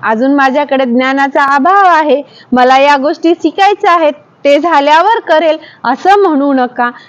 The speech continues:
जितकं ज्ञान आहे त्या गोष्टीला जी सुरुवात करावी लागते त्या गोष्टीची सुरुवात करा. तुम्ही सुरुवातच केला नाही तर ती संधी कशी तुम्हाला चालून आल्यासारखी दिसेल?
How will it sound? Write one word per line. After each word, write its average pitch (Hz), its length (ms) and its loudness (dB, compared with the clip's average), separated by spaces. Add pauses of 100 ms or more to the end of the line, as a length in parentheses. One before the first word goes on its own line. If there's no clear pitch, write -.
(140)
जितकं 349 480 0
ज्ञान 349 360 0
आहे 320 300 -2
त्या 302 420 -2
गोष्टीला 285 600 -2
जी 294 180 2
सुरुवात 320 420 0 (140)
करावी 285 300 2
लागते 240 520 -4 (120)
त्या 240 140 4
गोष्टीची 262 540 -2
सुरुवात 226 400 0 (160)
करा. 208 180 0 (320)
तुम्ही 359 200 2
सुरुवातच 330 640 -2
केला 370 340 0
नाही 339 400 -2 (260)
तर 269 100 0
ती 320 160 0
संधी 277 420 0
कशी 339 340 0
तुम्हाला 311 480 0
चालून 269 380 -2
आल्यासारखी 247 640 -2
दिसेल? 226 420 -2